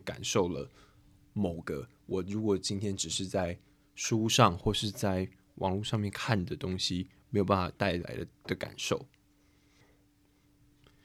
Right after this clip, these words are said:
但因为这样，我其实就在想说，为什么会有这样的区别吧？因为实际上面我在这个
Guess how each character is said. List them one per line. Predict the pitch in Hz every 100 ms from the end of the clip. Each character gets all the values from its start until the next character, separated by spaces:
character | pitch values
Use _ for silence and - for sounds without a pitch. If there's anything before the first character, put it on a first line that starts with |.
| - -
但 | 160 151
因 | 196
为 | 185
这 | 180
样， | 92
我 |
其 | 87 -
实 | 101
就 | 131 127
在 | 127
想 | 120 90 110
说， | - 98 101 - _ _ _ _
为 | 160 160
什 | 101
么 |
会 | 113
有 | 92
这 | 107
样 | 90
的 |
区 | 92 - 92
别 | - 52
吧？ | - - _ - - - - - - - - _ _
因 | 170
为 | 196
实 | 143
际 | 143
上 | 156 156
面 | 143
我 | 95
在 | 113
这 | 123
个 | 110